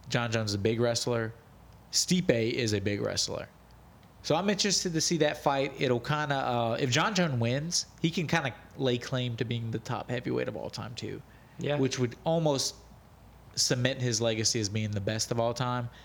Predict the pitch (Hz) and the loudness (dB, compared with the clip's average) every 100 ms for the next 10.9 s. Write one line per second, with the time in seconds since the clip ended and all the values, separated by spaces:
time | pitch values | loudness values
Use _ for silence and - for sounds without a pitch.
0 | - - - - - - 117 110 - 160 | -20 -20 -20 -20 -8 -2 0 0 0 2
1 | 240 247 208 156 135 117 113 110 110 117 | 2 0 0 2 2 0 0 -2 0 0
2 | 117 113 123 117 123 147 - 160 151 156 | 0 2 0 2 2 2 0 0 0 2
3 | 147 139 - 131 127 151 151 151 156 151 | 0 -2 0 0 4 2 2 2 0 -2
4 | - 123 120 139 120 120 117 120 123 117 | -2 -2 -2 -4 -2 0 0 0 0 0
5 | 113 107 - 117 107 107 107 110 110 101 | 0 0 2 2 4 2 2 0 0 2
6 | 107 107 104 104 - - - 120 107 - | 2 2 0 -2 -8 -20 0 2 2 2
7 | 117 - 104 101 104 - - - - - | 0 2 2 0 -2 -6 -18 -20 -20 -8
8 | 127 120 107 - 101 87 104 87 95 117 | -2 -2 0 -2 -2 -4 -6 -8 -8 -8
9 | - 143 143 160 175 139 127 117 131 117 | 0 2 4 2 4 4 2 2 2 2
10 | 113 113 110 110 107 117 98 - 107 | 0 0 0 0 0 -2 -2 0 -2